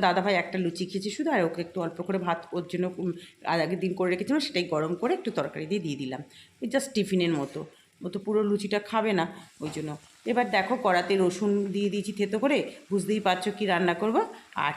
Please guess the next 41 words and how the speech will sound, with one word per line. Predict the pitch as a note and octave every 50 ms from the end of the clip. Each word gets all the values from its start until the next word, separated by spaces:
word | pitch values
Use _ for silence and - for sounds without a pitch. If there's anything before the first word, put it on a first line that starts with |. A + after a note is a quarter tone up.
| -
চিকেনটা | - A3 G3+ A3 G#3 G3+ G#3+ G#3 E3+
ঘুম | F#3+ G3+ G3 F#3+
থেকে | G#3+ G3+ A3 A3+ G3+
উঠেই, | G3 G3 F#3+ A3 A#3 A#3+ - - - - - - F3+
মানে, | F3+ F#3 F3+ E3+ F3
একদম, | F#3 - G3+ G3+ G3+ G3 - - - F3+
উম, | E3+ E3 E3 F#3+ G3+ G3 F3+ G3+ G3+ G3 F#3+ -
চিকেনটা | G#3+ F#3 G#3 G3+ G#3 G#3+ G#3
নিয়ে | G3+ G3+ G3
এসে | G3+ B3 A#3+ -
তখনই, | G3 F#3+ - G#3 A3+ C#4 F4+ - - - - - - E3+
মানে, | F3+ F#3 F3+ F3
একদম | F3 E3+ F3 C4+ C4+ C4 A#3 G3 F3+ E3+ C#3 - E3 E3 D3 D#3+ E3 F#3+
ম্যারিনেট | F#3+ F3+ F3+ F#3 G3+ G3+ G3+ G3+ -
করে | A#3 A3+ A3+ F3+
রেখেই | D#3+ E3+ - A3 G#3 F3
দিয়েছিলাম | F#3+ F3 F3 - E3 D3 C#3+ C#3+
স্নান | - F3 D3+ D3+ D3+ D3+ E3
করার | D#3 D3 C#3 B2+ B2+
আগে, | B2+ C3 B2+ - - - - - - - F#3
জানি | F#3 F#3 G#3 G3+ F#3
যে | G3+ F#3+
এটা, | F#3+ F#3+ F#3+
উম, | - - F#3+ F#3 F3 F#3 F3+ - -
করতেও | G#3+ G#3 - G#3 G3
সময় | G3 - G#3 F#3+ F#3 F#3 F3
লাগবে, | F3 E3+ F3+ F#3
ওই | G3+ F#3+
জন্যই | G#3+ A3+ A#3 A3+ G3+
রান্নাগুলো | E3+ D#3+ D#3+ E3+ E3+ F3+ G3 A3
না | C4 C4+
আমার | G3+ E3+ E3 F#3+
বেশ | F#3+ - -
তাড়াতাড়ি | D3+ C#3+ - F#3+ F#3 F3+
তাড়াতাড়ি | F3+ F#3 G#3 G#3 G3+ F#3+
হয়ে | F3 E3 E3 D3+ C3
এসছে। | - - - A#2 G#2+ - - - - - - - _ _ _ - _ _ _ -
তারপরে | G3 F#3+ F#3 F#3+ G#3+ A3 A3 -
চিকেনটা | A3 A3 G3+ - G#3+ G#3 G3 G3+ G3
বসিয়ে | A3+ - - -
দিলাম। | C#4 B3+ A#3